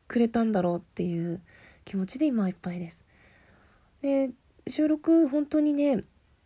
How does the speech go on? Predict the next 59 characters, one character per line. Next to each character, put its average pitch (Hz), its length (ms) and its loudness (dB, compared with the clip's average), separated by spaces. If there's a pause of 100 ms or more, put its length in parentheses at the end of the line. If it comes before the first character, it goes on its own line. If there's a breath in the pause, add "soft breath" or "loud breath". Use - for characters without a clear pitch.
(640)
嬉 240 220 0
し - 100 -4
い - 20 -4
こ 233 140 -2
と 202 120 -4
お - 20 -2
っ - 20 -6
し 202 100 -4
ゃ 208 40 -2
っ - 20 -4
て 214 100 -8
く 214 100 -4
だ 196 100 -2
さ 202 100 -6
っ 196 40 -6
て、 214 520 -2
こ 226 80 -6
の 220 100 -4
概 277 200 0
要 302 80 0
の 311 100 -2
と 302 80 -4
こ 302 140 -2
ろ 240 80 0
に 190 120 -2
ね、 214 220 -2 (520 loud breath)
そ - 120 -6
れ 226 80 0
も 214 340 0
貼 220 80 -6
っ - 60 -12
て 233 100 0
お 226 40 0
く 214 100 0
の 190 100 0
で 185 80 -2
ぜ 196 140 -2
ひ 196 100 -4
聞 208 160 -6
い 208 60 -2
て 208 100 -2
い 208 80 -2
た 202 120 -6
だ 202 100 -4
き - 100 -14
た 214 120 -6
い 208 40 -2
の 196 100 -4
と、 247 360 2 (440 soft breath)
自 269 80 -2
分 294 240 0
の 302 300 0 (480 soft breath)
番 262 180 0
組 262 200 -2
の 254 100 -2
ト 269 120 0
ッ - 20 0
プ - 200 -8
に 233 360 0